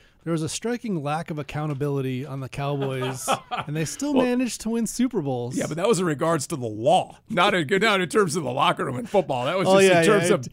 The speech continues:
Speaker 2: of
Speaker 1: just outside the locker room.
Speaker 2: Right.
Speaker 1: They weren't divas in there.
Speaker 2: Right.
Speaker 1: Michael Irvin, Deion
Speaker 2: No.
Speaker 1: Sanders, they were fine in the locker room,
Speaker 2: I
Speaker 1: right?
Speaker 2: mean, it was all
Speaker 1: Plenty
Speaker 2: ball.
Speaker 1: of leadership in there.
Speaker 2: But it was just when it came to law-abiding citizens, there was a lack of accountability <laughs> based on the, uh, <laughs> based on the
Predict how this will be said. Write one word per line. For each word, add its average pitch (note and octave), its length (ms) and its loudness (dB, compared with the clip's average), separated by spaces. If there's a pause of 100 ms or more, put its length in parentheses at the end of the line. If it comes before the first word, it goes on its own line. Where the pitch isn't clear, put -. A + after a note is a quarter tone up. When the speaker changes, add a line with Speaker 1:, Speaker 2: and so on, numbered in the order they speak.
(160)
Speaker 2:
of - 40 -12
Speaker 1:
just C4+ 200 0
outside G#3 420 4
the F#3 80 2
locker F3+ 260 6
room. F3+ 80 4
Speaker 2:
Right. F#3 100 4
Speaker 1:
They A3+ 100 8
weren't A3+ 240 4
divas F#3 440 2
in F#3 120 4
there. E3 120 2
Speaker 2:
Right. F3 120 6
Speaker 1:
Michael G#3+ 280 4
Irvin, F3 340 2
Deion F3 240 2
Speaker 2:
No. E3 40 0
Speaker 1:
Sanders, E3 600 -2
they F#3 100 0
were F3+ 160 0
fine E3 320 -2
in D#3 80 -4
the D3+ 80 -4
locker D#3 340 -2
room, D3+ 180 -4
Speaker 2:
I D#3+ 100 0
Speaker 1:
right? D#3+ 140 0 (120)
Speaker 2:
mean, - 80 -6 (160)
it G3 80 2
was F#3+ 200 6
all A3+ 220 4
Speaker 1:
Plenty A3 300 6
Speaker 2:
ball. G3 80 6
Speaker 1:
of F3+ 60 4
leadership F3+ 500 4
in D#3 100 -2
there. E3 340 -2
Speaker 2:
But E3+ 220 4
it D#3 120 -2
was E3+ 120 -2
just E3+ 220 -2
when E3 160 -2
it B2+ 80 -2
came F3 160 -2
to C3+ 80 2
law-abiding D3 1120 2
citizens, B2 600 -2
there C3 140 0
was B2 100 -4
a C#3+ 60 0
lack C3 260 0
of A#2+ 80 -8
accountability A#2+ 880 -2
<laughs> G3+ 240 -6
based B2+ 300 -4
on C3 180 0
the, A#2+ 240 -4
uh, A2 260 -6 (340)
<laughs> - 340 -18
based - 280 -6
on D3+ 180 -4
the A#2+ 100 -8